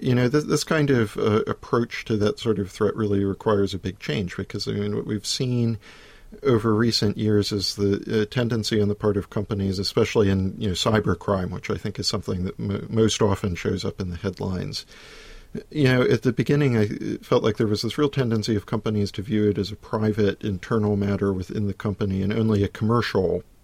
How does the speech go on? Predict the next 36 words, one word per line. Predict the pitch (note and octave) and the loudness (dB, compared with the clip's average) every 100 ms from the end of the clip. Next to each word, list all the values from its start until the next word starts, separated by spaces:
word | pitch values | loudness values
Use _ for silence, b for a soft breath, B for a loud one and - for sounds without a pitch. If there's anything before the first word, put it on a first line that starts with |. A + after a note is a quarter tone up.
| - | -4
problem | - F#2+ - F#2 F#2 | 0 0 0 -4 -4
for | - | -6
them. | F#2 F#2 F#2+ G2 - B B B B - | -4 -4 -4 -8 -14 B B B B -4
Only | C3+ C3 C#3+ A#2+ | 2 4 6 4
slowly, | - - C3 B2 B2+ B2+ A#2+ G#2+ G#2 G#2 | 2 0 2 4 4 4 4 4 4 2
uh, | G#2 G#2 G2+ | 0 2 2
you | G2+ A#2 | 0 0
know, | G#2 | 0
do | G#2+ | 0
some | - A2 | 0 2
of | G#2 | 2
these | G#2+ G2+ | 0 -2
private | - G#2+ G#2 G#2 | 0 0 0 -2
sector | G#2 - G#2+ | -4 -2 -2
actors | G#2+ - G#2 | -2 -2 -4
seem | - G2 | -4 -6
to | - | -4
be | G#2+ | -2
waking | G#2 G2+ G#2+ | -2 -2 -4
up | G2+ - | -4 -4
to | G#2 | -4
the | |
fact | - G#2 - | -2 -6 -4
that | - | -4
actually | A#2 A2+ - G#2+ | -4 -4 -2 0
they | G2+ G#2+ | 2 2
are, | G#2+ G#2 G#2 G2+ G2+ - | 0 0 2 2 2 0
uh, | G2+ G2 A2 - | -2 -2 -4 -4
pieces | A#2+ - G#2+ F#2+ | -2 0 -2 -2
in | G2+ | -2
a | G2 | 0
much | G#2+ G#2 - - | -2 -4 -8 -4
broader | G#2 G#2 G#2 G#2 G#2 G2 F#2 - B B B B B - | 2 4 4 6 6 4 2 -2 B B B B B -4
game | - A2 G2+ G2 | 2 4 4 2
of | F2+ | -2
strategic | - G#2 - G#2+ G2+ | -4 -4 -2 0 0